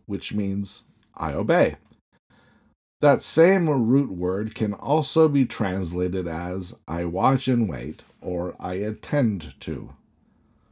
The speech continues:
Samuel offers us a helpful reminder that we can attend to the things of God even from a young age and even before he had become fully engaged with God.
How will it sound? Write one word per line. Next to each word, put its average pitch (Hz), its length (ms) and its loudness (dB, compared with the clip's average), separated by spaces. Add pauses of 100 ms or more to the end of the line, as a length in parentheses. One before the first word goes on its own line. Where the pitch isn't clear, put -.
(920)
Samuel 196 460 8
offers 131 500 4
us 104 240 0
a 87 140 -4
helpful 131 440 0
reminder 107 520 2
that 107 220 -4
we 147 180 0
can 139 300 2
attend 117 920 2
to 117 140 2
the 104 120 0
things 120 400 2
of 123 200 4
God 82 500 -4
even 170 500 0
from 127 360 -2
a 110 100 0
young 110 380 2
age 85 440 -4
and 101 240 0
even 135 320 2
before 107 600 0
he 151 220 2
had 120 460 0
become 113 400 0
fully 101 540 -2
engaged 87 640 -6
with 90 240 -8
God. 123 420 0